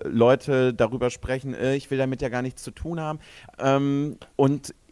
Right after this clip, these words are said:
generell eine Abwertung. Also ich meine, ich glaub, das haben wir alle schon mal mitbekommen, dass gerade, äh, schwule Männer, wird gerne die Männlichkeit abgesprochen, wo man jetzt auch mal erstmal von Definition Männlichkeit sprechen könnte. Aber das sind also dieses Gesellschaftliche, dass man irgendwie schief angeschaut wird. Ich glaub, dass auch gerade,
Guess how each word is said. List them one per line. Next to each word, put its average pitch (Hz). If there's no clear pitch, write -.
generell 135
eine 139
Abwertung. 120
Also 117
ich 120
meine, 127
ich 107
glaub, -
das 139
haben 135
wir 139
alle 139
schon 147
mal 135
mitbekommen, 131
dass 120
gerade, 120
äh, 120
schwule 131
Männer, 127
wird 120
gerne 120
die 120
Männlichkeit 139
abgesprochen, 123
wo 113
man 110
jetzt 101
auch -
mal 120
erstmal 104
von 107
Definition 113
Männlichkeit 147
sprechen 135
könnte. 135
Aber 131
das 151
sind 180
also 139
dieses 139
Gesellschaftliche, 139
dass 123
man 127
irgendwie 127
schief -
angeschaut 120
wird. 117
Ich 120
glaub, -
dass -
auch -
gerade, 113